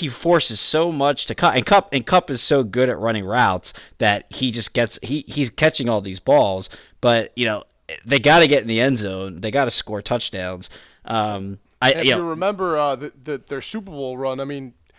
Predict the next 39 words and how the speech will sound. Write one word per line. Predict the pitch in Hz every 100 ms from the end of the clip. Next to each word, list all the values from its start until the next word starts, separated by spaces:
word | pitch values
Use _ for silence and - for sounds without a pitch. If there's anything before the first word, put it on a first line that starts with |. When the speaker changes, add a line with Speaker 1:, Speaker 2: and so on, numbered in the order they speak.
| _
Speaker 1:
that | 165
was, | 180 151
that | 170
was | 156 139
with | 135 160 - _ 151
a | 131
great | 147 165
running | 131 147 156
game | 139 139
behind | 117 139 131
Todd | - 143 127
Gurley. | 131 139 139 127
Speaker 2:
Yeah, | 113
which | 104 180
they | 226
don't | 226 226
Speaker 1:
So | 180
Speaker 2:
have. | 123 131 -
They | 127
don't | 143 139
have. | 143 135
Speaker 1:
they |
don't, | -
Speaker 2:
They | 139
Speaker 1:
they |
Speaker 2:
don't, | 143
Speaker 1:
don't | 233
have | - 277
it, | -
Speaker 2:
yeah, |
Speaker 1:
but | -
Speaker 2:
they | 143
Speaker 1:
they |
Speaker 2:
don't | 156
have | 165
the | 139
Speaker 1:
should. | 127
Speaker 2:
running | 135 113
game. | 98 98